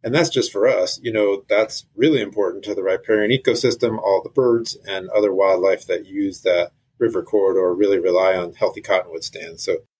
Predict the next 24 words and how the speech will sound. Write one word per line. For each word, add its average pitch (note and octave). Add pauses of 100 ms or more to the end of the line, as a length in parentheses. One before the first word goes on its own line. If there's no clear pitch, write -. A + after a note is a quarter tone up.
(220)
that's C#3+
been C3
a A2
really A2+
great G#2+ (100)
use A2
of -
the G2
permit G2+
fees, G2
is F2
to F#2
get G#2
those G2
youth G#2
corps F#2+
crews G2
out F#2+
to G2
help G2
remove G2
the G2+
tamarisk F#2+ (100)
and F2